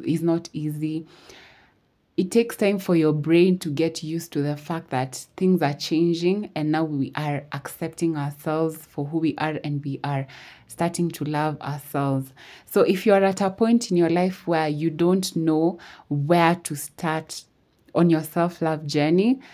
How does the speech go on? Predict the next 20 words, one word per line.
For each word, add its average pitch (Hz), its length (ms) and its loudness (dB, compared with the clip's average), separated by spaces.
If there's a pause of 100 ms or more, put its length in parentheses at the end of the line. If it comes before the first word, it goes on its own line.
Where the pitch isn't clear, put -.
(1120)
I 175 100 2
want 208 200 4
to 180 80 -2
give 156 200 -2
you 156 80 0
some 143 220 0
tips. 151 260 -4
And 175 180 4
the 175 80 2
first 202 480 0 (120)
and 180 180 4
the 170 60 4
most 170 280 2
important 165 680 0
thing, 165 320 4
this 214 200 2
is 190 120 -2
something 185 340 2
that 147 300 2
I 151 220 -2